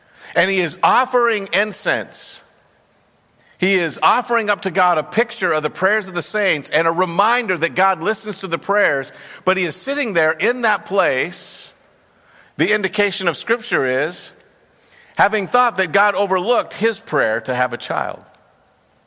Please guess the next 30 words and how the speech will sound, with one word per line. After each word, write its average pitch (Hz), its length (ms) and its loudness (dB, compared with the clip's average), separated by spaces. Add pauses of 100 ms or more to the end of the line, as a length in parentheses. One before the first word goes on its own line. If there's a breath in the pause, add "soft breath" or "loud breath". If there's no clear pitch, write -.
(400 loud breath)
He's 151 180 -2
offering 190 460 2
this 175 140 -4
prayer, 185 600 0
he's 135 200 -4
doing 170 320 -2
this 170 200 -2
in 160 80 -6
faith, 180 360 0
he's 127 160 -6
doing 170 340 -2
what 170 140 2
he's 156 120 -4
supposed 165 400 -2
to 151 100 -4
do, 180 300 -2 (200 loud breath)
but 151 100 2
he's 127 160 -4
not 170 200 2
really 165 200 0
sure. 143 240 -2
Does 123 200 -4
God 151 200 2
answer 151 260 -4
prayer? 151 320 0
I 139 120 2
don't 135 160 -4
know. 117 160 0
We're 147 360 -4 (400 loud breath)
childless 107 840 -4